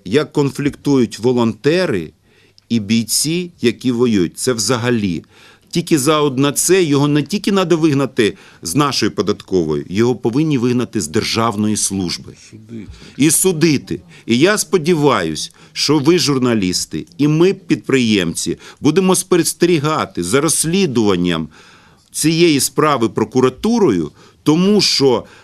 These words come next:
Speaker 1: колись при Януковичі завозили тітушок сюди, а тепер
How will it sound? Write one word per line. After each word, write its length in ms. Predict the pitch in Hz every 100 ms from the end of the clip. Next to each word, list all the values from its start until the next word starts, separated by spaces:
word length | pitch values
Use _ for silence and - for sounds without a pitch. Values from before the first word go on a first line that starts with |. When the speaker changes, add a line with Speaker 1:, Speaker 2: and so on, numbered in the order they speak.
| _
Speaker 1:
колись 380 | - 170 196 185
при 160 | - 151
Януковичі 760 | 170 175 170 185 190 170 147
завозили 580 | 127 151 165 156 147 135
тітушок 580 | 135 135 233 302 - -
сюди, 480 | - 147 104 82 64 _ _ _ _ - -
а 120 | 143
тепер 720 | 143 190 185 240 285 262 202